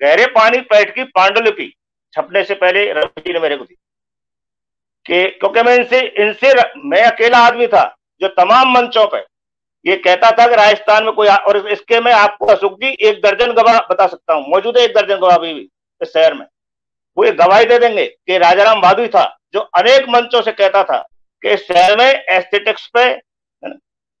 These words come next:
संस्कृत के साहित्य को हिंदी साहित्य से जोड़ने वाला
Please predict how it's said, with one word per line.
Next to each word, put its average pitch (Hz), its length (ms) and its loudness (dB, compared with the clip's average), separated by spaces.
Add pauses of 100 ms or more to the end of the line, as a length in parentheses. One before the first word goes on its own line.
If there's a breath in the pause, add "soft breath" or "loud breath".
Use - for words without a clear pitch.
संस्कृत 190 600 0
के 233 100 0
साहित्य 175 440 0
को 226 80 0
हिंदी 185 240 -2
साहित्य 190 400 0
से 196 120 -6
जोड़ने 202 360 0
वाला 233 380 4